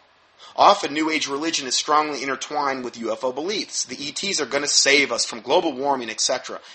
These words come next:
and show us how to live in harmony with our planet. Earth as an organism figures in as well, a theme popularized by the film Avatar. I mean, there were some, I've read the accounts of this film Avatar, where people were, like, going to it,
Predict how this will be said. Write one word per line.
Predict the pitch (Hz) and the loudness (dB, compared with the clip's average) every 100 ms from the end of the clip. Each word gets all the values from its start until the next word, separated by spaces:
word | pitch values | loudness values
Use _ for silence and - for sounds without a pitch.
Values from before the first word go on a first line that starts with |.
| - | -8
and | 120 | -4
show | - 170 170 | 2 6 6
us | 165 | 4
how | 143 | 2
to | 139 | 0
live | 135 131 | -4 -6
in | |
harmony | 127 120 123 120 | -4 0 0 -2
with | 120 | -6
our | 120 | -6
planet. | 113 - 104 98 - - - | -6 -10 -12 -14 -16 -20 2
Earth | 160 202 208 - - | 8 8 8 -4 -2
as | 143 156 | 0 0
an | |
organism | 135 156 147 131 120 123 - _ | -2 -2 -2 -2 -2 -6 -12 _
figures | 165 143 135 | -2 -2 -2
in | 135 | -2
as | 127 117 | -4 -6
well, | 120 127 101 78 - - | -4 -4 -4 -6 -16 -16
a | - | -12
theme | - 175 165 | -4 -2 0
popularized | 147 147 156 131 120 110 110 - | 6 6 6 0 2 2 0 0
by | 120 | 0
the | 117 | 0
film | - 120 117 120 | -4 -6 -6 0
Avatar. | 131 170 151 - 87 - - _ _ - | 2 2 0 -6 -8 -10 -20 _ _ -4
I | |
mean, | 208 208 | 2 4
there | 294 | 6
were | 381 | 6
some, | - - | 2 2
I've | 220 302 | 2 4
read | 262 139 | 0 -2
the | 139 135 | -4 -6
accounts | - 185 180 - | -4 0 -2 -2
of | |
this | 123 - | -4 -4
film | - 147 117 | 0 -2 2
Avatar, | 120 165 196 196 208 214 - - - - | 2 2 2 0 0 -4 -10 -20 -14 -4
where | 180 | -2
people | 214 254 269 | -2 -4 2
were, | 214 | 4
like, | 175 - - | 4 0 0
going | 156 220 233 | 0 2 0
to | - 156 | -4 -2
it, | 127 | -2